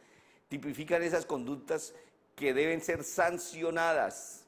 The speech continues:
Y ahora al señor le va a tocar pagar la recuperación de la muchacha y los daños de la moto de la muchacha también.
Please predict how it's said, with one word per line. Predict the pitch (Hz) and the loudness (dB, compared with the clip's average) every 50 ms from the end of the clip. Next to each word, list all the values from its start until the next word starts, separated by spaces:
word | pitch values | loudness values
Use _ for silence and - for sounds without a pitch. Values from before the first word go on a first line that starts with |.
| - | -4
Y | - 127 | 2 4
ahora | 123 120 135 151 156 165 | 6 6 6 6 6 6
al | 160 156 | 4 4
señor | - - 127 117 135 156 165 160 | 2 -2 0 0 0 0 2 2
le | 156 | 2
va | 143 | 2
a | 131 | 2
tocar | 135 131 135 139 131 | 0 -2 -2 -2 -2
pagar | - 135 131 139 135 | -2 -2 0 0 0
la | 127 123 117 | 0 0 -2
recuperación | 120 110 104 107 110 104 101 101 - 151 151 | -2 -4 -6 -4 -2 -2 -2 -2 -4 -4 -2
de | 165 | 2
la | 170 170 | 2 2
muchacha | 165 170 - - 160 156 156 - 143 | 2 0 -2 2 2 2 2 0 -2
y | 139 | -2
los | 120 113 104 | -2 -2 -2
daños | 113 120 123 127 120 | -2 -2 -2 -2 -4
de | 113 | -2
la | 104 101 | -2 -2
moto | 107 113 110 - 120 | -2 -2 0 0 2
de | 104 | 2
la | 98 | 2
muchacha | 92 90 - 98 104 90 117 104 | 0 0 -2 -2 -2 -2 -2 -2
también. | 95 92 104 101 87 | -2 0 0 -2 -2